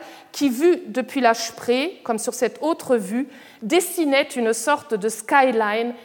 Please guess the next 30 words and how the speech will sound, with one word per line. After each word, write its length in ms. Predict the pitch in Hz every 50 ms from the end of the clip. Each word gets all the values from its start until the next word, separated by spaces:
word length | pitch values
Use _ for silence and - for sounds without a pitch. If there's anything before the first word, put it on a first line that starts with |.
| - - -
rappelant 540 | 185 226 233 - - 262 254 240 240 254
certaines 420 | 254 254 - 226 - - 240 220 220
villes 320 | 196 233 254 262 240 226
américaines. 720 | 226 214 214 214 214 226 214 - - 208 175 165 165 170 - - _ _ _ _ _ _ _
Cette 260 | - - 277 262 220 214
vue 160 | 269 359 339
depuis 240 | 254 269 - - 277
la 140 | 247 240
Spree 460 | 240 - - - - 277 269 285 294 294 - - - _
peut 120 | - 269 254
faire 180 | - 277 269
penser 380 | - - 269 269 269 - 320 302
de 120 | 226 226
nouveau 360 | 233 233 240 214 226 269 277 -
à 120 | 233 214
Kurt 360 | 214 - - 285 277 277 285 -
Tucholsky, 680 | 269 247 - - 254 240 233 233 - - - - 180 165 - - - - - _
qui 140 | - - 262
raillait 420 | 214 208 262 302 320 330 330 294 233
régulièrement 800 | 220 269 262 247 277 269 254 254 240 226 226 233 226 240 254 247 - - - -
les 120 | 220 214 214
tentatives 680 | 214 320 285 277 285 277 269 277 - 285 269 233 190
de 100 | 185 220
Berlin 480 | 185 226 233 233 240 220 214 202 214 214 - - - _
pour 160 | - 233 220
devenir 520 | 185 233 226 208 202 226 226 226 220 220 226 226
un 140 | 196 190 185
petit 540 | - - 240 233 233 - - 214 202 208 - _
New 140 | 220 208 214
York. 520 | 220 196 185 170 - - - - - -